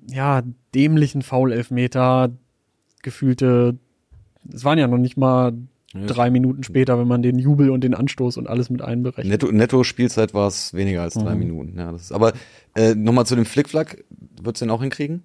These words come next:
Speaker 1: Nein.
Speaker 2: Ich finde, das sollten wir mal trainieren.
Speaker 1: Purzelbaum
Speaker 2: Das,
Speaker 1: vielleicht.
Speaker 2: die, die, das, das Ziel ist es, Lars Rücker kann zum,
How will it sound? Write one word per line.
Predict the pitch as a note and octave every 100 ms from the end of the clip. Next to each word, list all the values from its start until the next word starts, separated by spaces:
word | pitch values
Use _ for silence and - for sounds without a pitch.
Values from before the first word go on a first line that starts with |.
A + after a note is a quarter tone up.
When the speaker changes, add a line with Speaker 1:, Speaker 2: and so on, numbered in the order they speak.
| _
Speaker 1:
Nein. | A2 G#2+ G#2
Speaker 2:
Ich | A2
finde, | F3+ A3+
das | D#3+
sollten | F3 E3
wir |
mal | D#3 C#3+
trainieren. | C#3+ C#3+ G#2+ F#2
Speaker 1:
Purzelbaum | F#2+ F3+ - C3+ G#2+
Speaker 2:
Das, | G#2+ C#3+
Speaker 1:
vielleicht. | B2 A#2+ D#3+ D3 A#2
Speaker 2:
die, | C#3 C#3 A#2+
die, |
das, | A2+ B2+ A#2+
das | - B2 - - -
Ziel | - D3+ F3+
ist | D#3 D3+
es, | D3 -
Lars | G#2+ A2+ C3+ A2
Rücker | C3 C3 C3
kann | B2 A#2+ B2 G#2+
zum, | - - A#2 A2 G#2+ - -